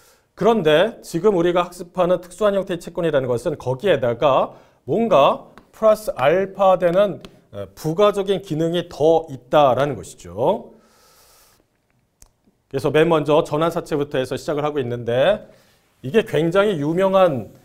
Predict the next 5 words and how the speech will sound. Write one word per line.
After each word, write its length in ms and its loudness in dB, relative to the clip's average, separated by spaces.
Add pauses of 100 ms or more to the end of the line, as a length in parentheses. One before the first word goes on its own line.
(320)
그 880 0 (140)
어떤 320 0
사건이 760 2
발생되는 840 -2
그 580 -4